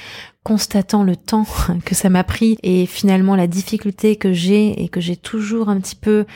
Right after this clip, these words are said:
à vraiment, bah, initier ce changement de vie, euh, je fais beaucoup plus attention dans la manière d'encourager les gens, euh,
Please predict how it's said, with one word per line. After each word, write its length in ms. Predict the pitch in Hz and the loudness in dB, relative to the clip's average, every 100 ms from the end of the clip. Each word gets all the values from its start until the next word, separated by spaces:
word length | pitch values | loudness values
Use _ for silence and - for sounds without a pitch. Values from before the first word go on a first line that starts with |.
| - - - | -20 -20 -10
à 280 | - 180 - - | -4 -2 -4 -4
vraiment, 800 | 175 190 214 208 214 214 208 - | -2 2 4 4 4 4 2 -2
bah, 460 | - - - - - - - | -14 -8 -4 -4 -8 -14 -2
initier 420 | 208 208 214 - | 2 4 4 2
ce 140 | 214 208 | 0 0
changement 420 | - 208 190 196 | 2 2 4 4
de 80 | 190 | 4
vie, 260 | 175 240 - - - - - | 4 2 -2 -20 -18 -20 -6
euh, 120 | 180 180 | -2 -2
je 100 | - | -2
fais 100 | 180 | -4
beaucoup 320 | 170 233 - | 0 -2 -2
plus 200 | - 202 | -2 0
attention 580 | 185 185 180 - 202 202 | 2 0 -2 0 2 2
dans 80 | 185 | 2
la 80 | |
manière 320 | 175 175 180 175 | 2 2 2 0
d'encourager 520 | 170 - 170 170 170 | -2 -2 -2 0 0
les 140 | 170 | 0
gens, 380 | 165 175 180 180 | 0 0 2 2
euh, 140 | 165 | 0